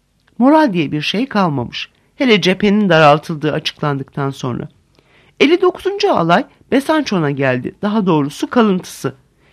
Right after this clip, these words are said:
Yelnya önlerinde aşağı yukarı bütün alayı yok etmişler. Askerler kurtulduklarına seviniyorlar. Rusya'dan söz etmeleri yasaklanmış. Buradakilerinin morallerinin bozulmasından korkuyorlar.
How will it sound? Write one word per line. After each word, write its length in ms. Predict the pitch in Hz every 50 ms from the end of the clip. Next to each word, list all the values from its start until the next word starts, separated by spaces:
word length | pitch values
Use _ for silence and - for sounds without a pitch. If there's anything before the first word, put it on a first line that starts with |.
| _ _ _
Yelnya 400 | - 415 440 453 392 294 240 190
önlerinde 600 | 165 156 156 160 147 147 139 131 123 120 147 170 -
aşağı 360 | - 214 220 - 277 269 269
yukarı 420 | 233 196 - - 185 175 165 170
bütün 260 | 190 196 - 370 381
alayı 460 | 359 - - 202 190 175 175 185 220 - - _ _ _ _ _ _ _ _ _ _ _ _ _ _ _ _ _ - -
yok 220 | - 180 185 185 -
etmişler. 640 | 151 139 - - 131 131 - - - 135 131 151 - _ _ _ _ _ _ _ _ _ _ _ -
Askerler 560 | 285 294 - - 339 330 349 381 415 440 427
kurtulduklarına 720 | - 254 220 - - 190 185 185 - 180 180 180 196 220
seviniyorlar. 840 | 220 - - 190 151 160 160 156 151 143 139 139 131 123 131 - _ _ _ _ _ _ _ _ _ -
Rusya'dan 440 | 392 427 - - 285 220 190 175 170
söz 240 | 175 - 254 240 190
etmeleri 460 | 190 170 - 151 131 131 139 151 208
yasaklanmış. 840 | 240 214 202 - 196 175 175 - 165 139 131 123 110 - - - _ _ _ _ _ -
Buradakilerinin 640 | - 247 269 233 190 202 202 - - 170 156 156 160 160
morallerinin 640 | 156 160 170 175 170 170 160 160 160 156 170 175
bozulmasından 760 | 160 165 170 147 156 160 160 160 156 - - 165 170 160 160 156
korkuyorlar. 760 | - - 135 135 135 - - 139 123 123 123 123 139 151